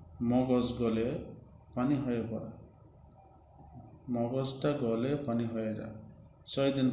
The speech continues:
পর পেটের ভিতরে সব নাক কান দিয়ে বেরিয়ে যায়। ষাট দিন পর হাড্ডি ছাড়া কিছুই অবশিষ্ট থাকে না। অথচ এত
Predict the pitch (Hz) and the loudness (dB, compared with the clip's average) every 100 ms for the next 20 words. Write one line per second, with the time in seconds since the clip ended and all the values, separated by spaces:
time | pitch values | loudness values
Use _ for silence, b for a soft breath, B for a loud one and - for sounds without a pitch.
0 | 123 113 110 110 - 127 127 117 120 120 | 2 0 0 -4 -2 2 2 2 0 0
1 | 127 117 107 - 131 120 107 - - - | 0 2 2 4 4 4 0 -4 -14 -18
2 | - - 127 123 123 123 - 117 117 110 | -20 -10 -2 2 2 0 -2 2 2 2
3 | 120 127 175 139 113 117 110 110 107 - | 2 2 0 -2 -2 -2 -2 -4 -6 -8
4 | - - - - - - - - - - | -12 -18 -20 -20 -20 -20 -20 -20 -20 -20
5 | - - - - - - - 147 147 151 | -20 -20 -20 -18 -2 2 6 6 6 4
6 | 156 151 151 135 123 123 131 131 127 135 | 6 6 6 4 4 2 0 0 0 2
7 | 147 - - - - 120 117 117 113 143 | 2 0 -8 -6 0 4 4 2 0 0
8 | - 143 120 139 - - - - - - | 2 2 2 0 -6 -10 -16 -18 -20 -20
9 | - _ 123 117 127 147 - 123 - 110 | -20 _ -4 -2 0 0 -2 -4 -4 -8
10 | 107 107 - - - - - - - - | -8 -10 -10 -16 -18 -20 -20 -20 -20 -20
11 | - _ _ _ 131 - 123 - 113 113 | -20 _ _ _ -8 -2 -2 0 0 0
12 | 117 - - 143 | -2 -8 -10 -4